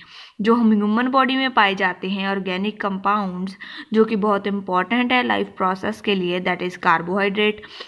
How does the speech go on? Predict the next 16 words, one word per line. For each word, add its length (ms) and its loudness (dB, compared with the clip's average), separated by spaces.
सीएच 380 4
bond 220 4
है 140 4
इसके 200 -2
पास, 300 4
lipids 480 2
के 80 2
पास 300 0
भी 60 2
सीएच 340 0
bond, 320 2
proteins, 720 2
न्यूक्लिक 380 0
एसिड 400 -2
and 300 -2
एटीपी, 460 -6